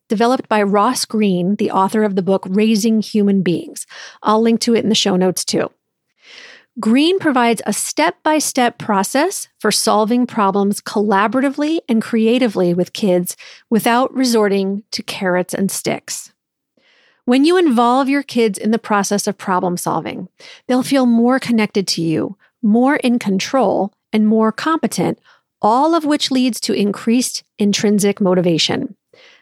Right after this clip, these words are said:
When kids feel better, they do better. The second thing I recommend is helping your kids set goals and reflect on their behavior. Let's say the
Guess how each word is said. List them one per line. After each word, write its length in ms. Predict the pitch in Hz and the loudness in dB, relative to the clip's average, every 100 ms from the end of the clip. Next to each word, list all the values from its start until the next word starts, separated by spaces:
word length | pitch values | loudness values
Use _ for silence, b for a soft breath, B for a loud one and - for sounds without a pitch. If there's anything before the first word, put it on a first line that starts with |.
| _ | _
When 160 | 180 | -4
kids 340 | 175 - 247 220 | -2 0 0 -2
feel 300 | - 311 349 | -2 0 2
better, 460 | 220 190 202 214 - _ - | 2 2 2 0 -4 _ -2
they 180 | 214 220 | 0 0
do 260 | 202 240 | 2 2
better. 420 | 202 - - 240 _ _ _ _ _ _ _ _ b b b b | 0 -2 -6 -12 _ _ _ _ _ _ _ _ b b b b
The 60 | 226 | 0
second 360 | - 370 453 | 0 0 0
thing 200 | - 220 | 2 2
I 80 | 208 | 2
recommend 580 | 202 190 190 175 175 214 B B B | 2 0 0 0 -2 -4 B B B
is 120 | - - | -4 0
helping 300 | 294 294 339 | 0 0 0
your 140 | 302 | 0
kids 320 | - 240 196 | 0 0 0
set 260 | - 220 - - | 0 -2 -2 -4
goals 500 | - 240 185 170 190 - | 0 2 2 0 -2 -2
and 140 | 220 | 0
reflect 520 | 220 214 - 226 226 - | 0 0 -2 -2 -2 -6
on 140 | 202 196 | -2 0
their 160 | 185 | 0
behavior. 640 | 185 190 185 170 - - - _ _ _ b b b b | -2 -2 -2 -2 -6 -10 -14 _ _ _ b b b b
Let's 280 | - 330 - | -2 -2 0
say 420 | - 233 220 226 - | 0 2 2 0 -2
the 160 | 233 | -4